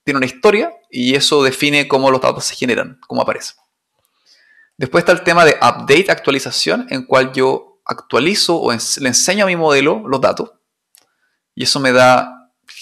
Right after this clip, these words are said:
en este caso, la inferencia. Y después está la evaluación,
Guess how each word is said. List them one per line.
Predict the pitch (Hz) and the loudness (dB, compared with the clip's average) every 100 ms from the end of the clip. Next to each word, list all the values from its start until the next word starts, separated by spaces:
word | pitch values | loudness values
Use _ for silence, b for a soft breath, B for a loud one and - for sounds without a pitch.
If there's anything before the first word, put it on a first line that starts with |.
| B _ | B _
en | - | -14
este | 117 123 | -6 -4
caso, | 117 - 131 | -2 -2 -2
la | |
inferencia. | 117 - 98 104 - 277 _ _ b b b b b b _ | -4 -4 -6 -6 -8 -10 _ _ b b b b b b _
Y | 160 | 0
después | 160 185 208 | 0 0 2
está | 220 | 6
la | 190 147 | 6 4
evaluación, | 156 147 139 - - - | 4 4 4 2 -2 -6